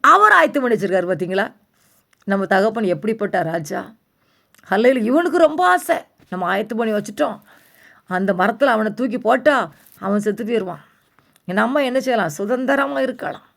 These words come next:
ராஜா கிட்ட நல்ல சுதந்திரமா இருக்கலாம். "நான் தான் ராஜாவுக்கு அடுத்தவன், நான் தான், நான் தான்" சொல்லி பாருங்க. அவனுக்கு ஒரு பெருமை.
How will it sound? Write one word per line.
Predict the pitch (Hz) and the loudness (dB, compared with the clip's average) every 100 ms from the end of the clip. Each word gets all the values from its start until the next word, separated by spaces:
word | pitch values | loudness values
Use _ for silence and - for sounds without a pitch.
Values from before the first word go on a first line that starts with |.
| _ | _
ராஜா | - 156 202 254 226 262 | -8 -2 0 0 -2 0
கிட்ட | 254 240 | 0 0
நல்ல | 220 196 269 | -2 0 0
சுதந்திரமா | 294 285 277 277 262 240 | 2 2 2 0 -2 -4
இருக்கலாம். | 226 - 202 196 | -4 -2 -2 -2
"நான் | 214 311 320 | 0 0 4
தான் | 349 339 | 4 4
ராஜாவுக்கு | 269 240 254 240 | 0 -2 -2 -2
அடுத்தவன், | 202 208 208 208 156 - - - | -4 -4 -4 -6 -6 -10 -20 -8
நான் | 190 226 269 320 370 | -4 0 2 4 2
தான், | 330 349 226 - - - - | 2 2 0 -8 -18 -20 -6
நான் | 190 220 254 320 370 | -2 2 4 4 4
தான்" | 381 370 | 2 2
சொல்லி | 330 285 269 | 0 0 0
பாருங்க. | 233 202 196 170 | 0 0 0 -4
அவனுக்கு | 180 180 | -6 -6
ஒரு | 180 147 | -8 -8
பெருமை. | - 262 294 311 214 - | 2 4 4 2 -4 -12